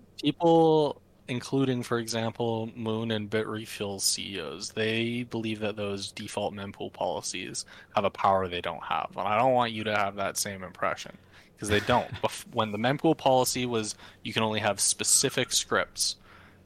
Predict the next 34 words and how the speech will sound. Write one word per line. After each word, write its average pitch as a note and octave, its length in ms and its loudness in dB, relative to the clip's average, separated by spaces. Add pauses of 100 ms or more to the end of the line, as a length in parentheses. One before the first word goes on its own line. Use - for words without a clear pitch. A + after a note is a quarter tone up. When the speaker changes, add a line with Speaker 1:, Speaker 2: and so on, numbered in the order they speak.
Speaker 1:
in A2 140 0
your G2+ 80 0
Bitcoin G2 360 -4
transactions, - 640 -4
we A2+ 80 -8
still A#2+ 400 4
saw G#2+ 240 2
scripts - 500 -2
that G2 120 2
were F#2+ 100 -2
outside - 480 -2
of - 100 -14
those - 240 -8
limitations - 680 -10
be D2 160 -10
put - 200 -12
in - 80 -16
blocks. - 380 -8 (340)
When G#2+ 260 4 (280)
it A2+ 160 2
was, A2+ 240 2
you A2+ 80 -4
can A#2 260 2
only B2 260 0
have A#2+ 360 2
fees B2 360 -4
that B2 140 4
are A#2+ 400 0 (160)
higher A#2+ 240 4
than A#2+ 160 -2
one A#2+ 160 0
sat A#2+ 320 0
per A#2+ 120 -2
byte B2 340 -2